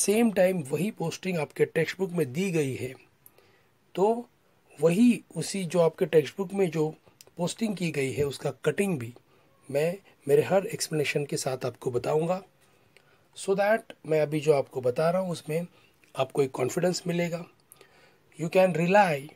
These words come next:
whatever I suggest you। तो ये video बहुत अच्छी तरह देख लो और each and every rule को समझ लो, और मैं सजेस्ट करूँगा कि जब भी आप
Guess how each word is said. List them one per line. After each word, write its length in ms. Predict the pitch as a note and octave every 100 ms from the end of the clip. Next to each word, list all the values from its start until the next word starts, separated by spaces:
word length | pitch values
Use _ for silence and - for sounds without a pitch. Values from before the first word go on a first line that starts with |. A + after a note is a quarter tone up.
| -
whatever 500 | C#3+ C#3+ E3+ E3+ F3 F3 -
I 80 | C#3 B2+ C3
suggest 440 | B2 E3+ - -
you। 140 | F3+ F3+ _ _ _ _ _ _ _
तो 60 | C3
ये 120 | C3
video 340 | C3 C3+ E3
बहुत 280 | D#3+ C3 C3+
अच्छी 240 | B2 - C3+
तरह 200 | C3+ B2+
देख 320 | A#2+ D3 -
लो 220 | E3 F3 - _ _ _ - _ _ _
और 180 | D3 D3+ -
each 220 | G3+ F#3
and 240 | F#3 E3 E3
every 220 | F#3 F3+
rule 180 | F3 F3
को 140 | D#3
समझ 360 | - C#3 E3 D#3+
लो, 200 | F3+ F3+ _ _ _ _ _ _ _ -
और 140 | B2+
मैं 300 | B2 D#3 G3+ - _ _
सजेस्ट 460 | - D#3 D#3+ A3 -
करूँगा 440 | B2+ A#2 A#2+ - _ _ _ _ _ _ -
कि 100 | C#3
जब 200 | D3+ G3
भी 220 | E3+ F#3+
आप 200 | C3 B2